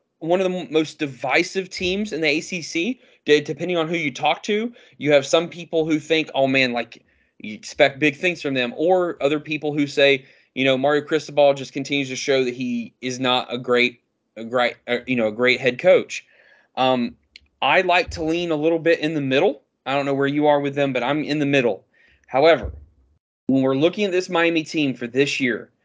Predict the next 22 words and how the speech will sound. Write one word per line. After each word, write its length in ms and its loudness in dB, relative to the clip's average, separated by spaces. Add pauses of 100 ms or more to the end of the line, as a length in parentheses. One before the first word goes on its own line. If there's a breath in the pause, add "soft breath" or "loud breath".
(220 soft breath)
their 200 6
over-under 500 4
is 200 -2
just 240 0
seven 260 4
and 80 -4
a 60 -2
half. 440 -2 (360)
Here 280 4
are 60 4
some 240 0
of 80 0
their 120 2
games 320 0
this 200 -10
year. 160 -10 (140)
They 80 2
have 120 0
Miami 360 2
of 120 2
Ohio, 600 2
Bethune-Cookman. 880 -2